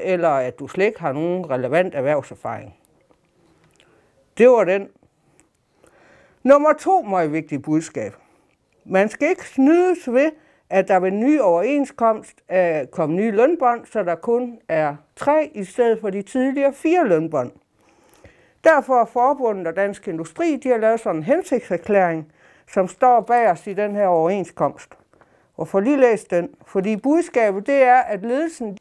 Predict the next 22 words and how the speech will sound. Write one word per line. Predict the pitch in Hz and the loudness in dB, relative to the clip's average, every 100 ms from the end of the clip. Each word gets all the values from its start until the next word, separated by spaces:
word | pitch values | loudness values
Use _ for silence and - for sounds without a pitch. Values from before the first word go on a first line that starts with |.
| - | -2
de | 302 | 2
må | 277 | 4
ikke | 285 - | 4 2
udnytte, | 254 349 320 214 202 240 180 | 0 2 2 0 -2 -4 -4
at | 165 | -4
de | 226 | -4
lønbånd, | 214 233 277 220 160 | 0 2 2 -2 -4
de | 160 208 | -6 -4
laver | 185 160 160 | -2 0 0
om. | 185 214 - - - _ _ _ _ | -2 -4 -12 -20 -20 _ _ _ _
Så | - 202 | 0 2
Katrine, | 185 196 - 302 302 208 156 _ _ _ _ _ | 2 -2 0 2 2 0 -6 _ _ _ _ _
hvis | 190 190 | -4 -4
din | 320 302 | -2 -2
chef | - 262 233 | 2 2 2
ikke | 262 262 | -2 -6
vil | 208 | -6
give | 190 196 | -4 -2
dig | 170 | -2
mere | 202 240 | 0 -2
end | 202 | 2
lønbånd, | 233 302 269 240 | 2 4 2 0